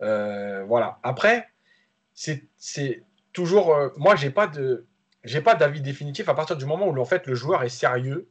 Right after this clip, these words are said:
avec un bon comportement. Euh, il peut toujours, en fait, se reprendre, euh, retrouver du niveau. Il y a la préparation, il y a plein de choses.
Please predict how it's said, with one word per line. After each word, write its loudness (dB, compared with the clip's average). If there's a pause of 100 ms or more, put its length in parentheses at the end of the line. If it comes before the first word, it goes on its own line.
(140)
avec -8
un -4
bon -2
comportement. -6 (840)
Euh, -4 (500)
il -6
peut 0
toujours, 4
en 6
fait, 2
se -4
reprendre, 0 (480)
euh, -6
retrouver 0
du -2
niveau. 6
Il -8
y 2
a 4
la -2
préparation, -2
il 0
y 4
a 4
plein -4
de -6
choses. -12